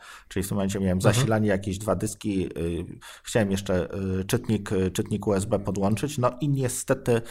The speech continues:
Speaker 1: niestety zabrakło. Musiałem przełączyć się w jakiś, w jakiś hubik, no, jak najbardziej się to udało. Natomiast, e, no, przy...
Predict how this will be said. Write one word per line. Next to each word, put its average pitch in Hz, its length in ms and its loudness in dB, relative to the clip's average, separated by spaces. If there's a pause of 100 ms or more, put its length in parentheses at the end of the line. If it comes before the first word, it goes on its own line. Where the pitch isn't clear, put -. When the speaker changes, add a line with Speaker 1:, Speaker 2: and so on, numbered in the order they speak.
(420)
Speaker 1:
niestety 110 400 0
zabrakło. 98 720 4
Musiałem 127 400 0
przełączyć 107 420 0
się 104 120 -2
w 98 60 -6
jakiś, 95 460 -4
w 107 100 -6
jakiś 98 300 -2
hubik, 107 380 0 (120)
no, 110 240 -2
jak 107 200 -2
najbardziej 104 340 0
się 113 100 -4
to 113 120 0
udało. 127 380 4 (420)
Natomiast, 123 760 0
e, 117 60 4 (1400)
no, 165 180 4
przy... 147 560 -2